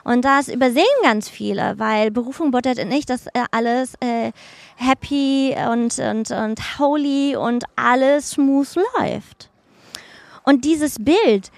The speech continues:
wenn ich meine Berufung gefunden habe, dann ist alles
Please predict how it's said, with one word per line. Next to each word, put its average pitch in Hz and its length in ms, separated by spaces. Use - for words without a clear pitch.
wenn 254 260
ich 349 140
meine 294 200
Berufung 269 360
gefunden 233 440
habe, 202 260
dann 269 720
ist - 280
alles 220 600